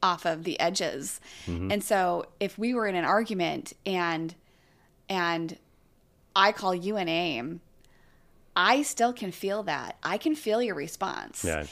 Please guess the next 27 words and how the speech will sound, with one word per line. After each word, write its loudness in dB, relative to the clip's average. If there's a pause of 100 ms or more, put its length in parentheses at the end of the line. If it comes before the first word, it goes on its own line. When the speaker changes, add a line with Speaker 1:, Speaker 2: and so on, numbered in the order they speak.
(120)
Speaker 1:
It's 2
easier 0
for -6
me -2
to -2
not -2
pay -8
attention -6
to -8
it -4
because -6
you're -4
not -2
here. -2 (100)
Speaker 2:
Right, -2
yeah. -2 (160)
Speaker 1:
But 2
I 6
still -2
feel -4
it. -6 (680)
Like, 0 (180)
you -2
know, 0 (300)
the 0
text -4
messaging, 0